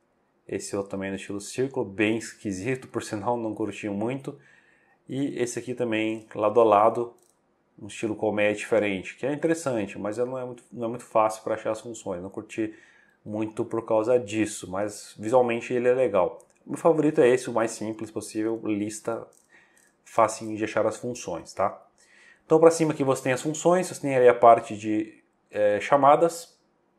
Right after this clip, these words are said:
aqui as notificações eu mostrei pra vocês, os contatos você pode adicionar lá pelo app, depois mostro pra vocês, aqui últimas chamadas, tem ali o dis-, o discador também, na parte de, de lá.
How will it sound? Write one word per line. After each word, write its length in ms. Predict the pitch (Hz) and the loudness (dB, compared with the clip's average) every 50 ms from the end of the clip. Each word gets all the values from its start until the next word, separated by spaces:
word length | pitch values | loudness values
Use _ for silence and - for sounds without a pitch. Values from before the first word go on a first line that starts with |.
| _ _ _ _ _ _ _ _ _ _ _ _ _ - | _ _ _ _ _ _ _ _ _ _ _ _ _ -8
aqui 380 | - 104 - - 110 107 107 - | -8 -8 -4 0 0 0 2 2
as 220 | 107 107 104 101 | 4 4 4 4
notificações 500 | 107 104 - - - - 98 - - 101 | 2 -2 -6 -6 -6 -8 -6 -6 -6 -6
eu 60 | 101 | -6
mostrei 180 | 98 - - 95 | -8 -8 -8 -8
pra 100 | 101 101 | -8 -8
vocês, 520 | 101 104 - - 143 151 160 160 160 - _ _ _ _ _ _ _ _ _ _ | -8 -8 -6 -4 -2 -2 -2 -4 -6 -14 _ _ _ _ _ _ _ _ _ _
os 100 | 120 - | -16 -8
contatos 500 | - 120 113 110 - 113 113 120 - - | -4 -4 -4 2 4 6 6 6 6 2
você 60 | - | -4
pode 160 | - - 98 | 0 0 0
adicionar 280 | 95 - - 98 95 95 | 2 0 -4 -4 -2 -2
lá 100 | 95 95 | -2 -2
pelo 200 | - 101 98 98 | -2 0 2 4
app, 200 | 107 120 120 110 | 4 4 2 0
depois 420 | 107 - - 104 101 98 98 - | -6 -8 -6 -4 -4 -4 -6 -8
mostro 300 | - 98 98 98 - - | -10 -10 -10 -10 -10 -10
pra 80 | 101 92 | -10 -10
vocês, 480 | 98 113 - - 135 135 139 135 135 113 | -12 -12 -6 -6 -4 -4 -4 -4 -6 -8
aqui 240 | 107 - 107 107 | -8 -6 -4 -2
últimas 260 | 110 110 107 - 104 - | -2 -2 -4 -6 -10 -8
chamadas, 840 | - 98 98 110 123 131 131 135 131 135 139 135 - - - _ _ _ _ | -8 -6 -4 -2 -2 0 0 0 0 0 -4 -6 -8 -14 -18 _ _ _ _
tem 140 | - 104 98 | -8 -6 -4
ali 120 | 95 98 | -4 -4
o 120 | 98 98 | -4 -4
dis-, 240 | 95 98 - - _ _ | -6 -8 -14 -20 _ _
o 60 | 104 | -20
discador 640 | - - - 107 95 92 104 113 123 131 131 127 - - _ _ _ _ | -20 -6 -2 -2 0 0 2 2 2 2 2 -2 -8 -18 _ _ _ _
também, 460 | 98 98 92 98 104 117 131 135 - _ _ _ _ _ _ _ _ _ _ _ _ _ | -12 -8 -6 -4 -4 -4 -6 -10 -14 _ _ _ _ _ _ _ _ _ _ _ _ _
na 80 | - 101 | -16 -16
parte 460 | - - - 87 85 - - - - | -8 -4 -2 -2 -2 -4 -6 -14 -20
de, 140 | - - _ _ _ | -20 -20 _ _ _
de 120 | 101 98 | -12 -4
lá. 320 | 95 98 104 131 135 - | 0 2 2 2 2 -2